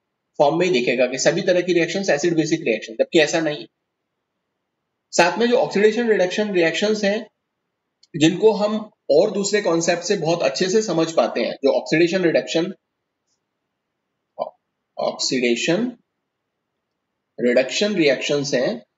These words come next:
जिनको हम दूसरे concept से बहुत अच्छे से समझ सकते हैं, वो oxidation reaction,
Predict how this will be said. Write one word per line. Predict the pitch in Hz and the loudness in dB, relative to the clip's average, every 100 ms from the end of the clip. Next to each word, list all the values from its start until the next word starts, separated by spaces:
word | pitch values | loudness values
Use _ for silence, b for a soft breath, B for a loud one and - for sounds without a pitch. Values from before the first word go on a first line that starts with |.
| _ - | _ -2
जिनको | 147 156 180 | 0 0 0
हम | 185 | 0
दूसरे | 156 143 185 | -2 -2 -2
concept | 202 165 175 165 | 0 0 0 -2
से | 190 | -2
बहुत | 165 175 | 0 0
अच्छे | 147 - 208 | 0 -2 -2
से | 233 | -2
समझ | 214 165 156 | -2 0 -2
सकते | 156 127 - | -2 -4 0
हैं, | 147 220 233 - _ _ _ _ 175 | 2 0 -4 -14 _ _ _ _ 0
वो | 247 214 | 4 2
oxidation | 170 180 175 170 180 | 2 0 0 0 0
reaction, | 156 127 - 160 | 2 0 0 -2